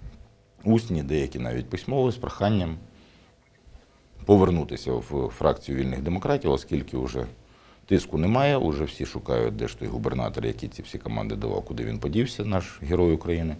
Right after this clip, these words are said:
Тулуб. Е, для нас це було непросте рішення, от, але рішення фракції було не повертати, не приймати нікого, е, враховуючи те, що всім було складно,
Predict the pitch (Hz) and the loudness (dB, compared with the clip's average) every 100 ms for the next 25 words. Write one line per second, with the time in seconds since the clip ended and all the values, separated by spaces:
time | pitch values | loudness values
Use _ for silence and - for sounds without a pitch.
0 | - - - - - 80 73 - - - | -10 -20 -20 -8 -2 0 0 -6 -18 -20
1 | - - _ - 71 69 67 64 60 60 | -20 -20 _ -4 0 2 2 2 -2 -4
2 | 55 - - - - - - - - - | -6 -8 -8 -10 -10 -12 -14 -18 -20 -20
3 | - 87 117 113 - 90 95 92 - - | 0 8 10 8 6 6 8 6 4 -4
4 | - - - - 101 127 - - - - | -6 -6 -6 -6 -6 -6 -12 -20 -20 -20
5 | - - 85 80 76 73 - 73 82 101 | -20 -10 -4 -2 -2 -4 0 4 6 8
6 | 98 95 87 78 76 101 107 110 - 69 | 6 6 2 0 0 0 -2 -2 -8 -2
7 | 73 87 82 67 - - - 95 90 82 | 2 4 2 -2 -10 -12 6 8 8 6
8 | 73 - 104 95 76 67 82 67 60 67 | 4 4 2 2 0 0 0 0 -2 -2
9 | 69 - 127 135 135 - - - - - | -2 0 0 0 -4 -10 -20 -20 -20 -14
10 | - 62 71 - 78 67 - - 120 - | -6 -2 -2 2 2 2 0 0 0 -2
11 | - 64 58 - - - - - - 110 | 0 0 -2 -10 -20 -20 -20 -10 8 8
12 | 80 69 62 - - - - - - 87 | 10 4 0 -6 -16 -20 -20 -20 8 12
13 | 87 117 | 12 8